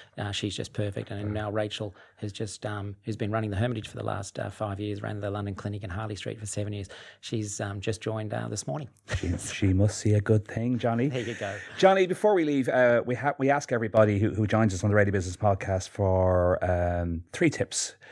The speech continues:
Speaker 2: three pieces of inspiration that you would give to our listeners out there who are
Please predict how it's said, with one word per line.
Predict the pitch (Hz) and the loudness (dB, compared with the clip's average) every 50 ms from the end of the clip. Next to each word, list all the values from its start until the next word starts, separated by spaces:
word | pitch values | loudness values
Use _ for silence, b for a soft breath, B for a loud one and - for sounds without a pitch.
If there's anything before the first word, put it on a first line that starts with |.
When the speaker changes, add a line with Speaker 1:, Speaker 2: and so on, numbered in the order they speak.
| B B B | B B B
Speaker 2:
three | - - - 143 143 | -6 0 2 4 4
pieces | 131 - 131 113 - 110 98 87 | 4 4 2 0 2 0 -2 0
of | 101 101 | 2 2
inspiration | 104 101 - - 101 92 98 98 95 - - 95 | 0 0 0 0 0 2 2 0 0 -2 -4 -6
that | 90 - - | -6 -2 -2
you | 92 | -2
would | 87 | -2
give | - 95 87 - | -2 -2 -4 -4
to | - - 98 87 85 - B B B | -4 -2 -2 -2 -2 -4 B B B
our | 95 95 92 | 0 0 2
listeners | 90 92 87 - - 92 87 | 2 0 -2 -4 -4 -4 -2
out | 92 87 87 - | -2 -4 -2 -2
there | - 87 80 | -4 -4 -4
who | 82 85 | -2 -4
are | 85 85 80 - | -4 -4 -6 -8